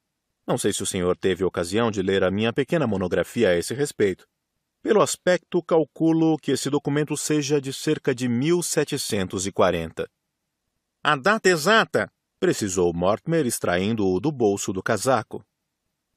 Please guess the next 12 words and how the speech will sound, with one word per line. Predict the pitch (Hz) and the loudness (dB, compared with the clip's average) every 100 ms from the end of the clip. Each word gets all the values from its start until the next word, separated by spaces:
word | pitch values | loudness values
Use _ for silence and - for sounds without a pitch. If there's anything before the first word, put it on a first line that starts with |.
| _ | _
"É | 208 180 175 | -6 -2 -2
de | 160 143 165 | -2 -4 -2
mil | 170 185 220 214 | -2 0 0 0
setecentos | - 175 - - 196 208 190 175 156 | 0 -2 -2 -4 -2 -2 -2 -4 -2
e | |
quarenta | - 165 185 185 | 2 2 2 0
e | 175 | 0
dois. | 123 107 87 - - _ _ _ | 2 2 2 -4 -12 _ _ _
Foi-me | - 202 214 180 | -2 2 2 2
confiado | - 156 147 135 135 160 151 | 0 -2 -2 0 2 2 0
por | - 143 | -6 -6
Sir | - - 131 110 | -2 2 4 4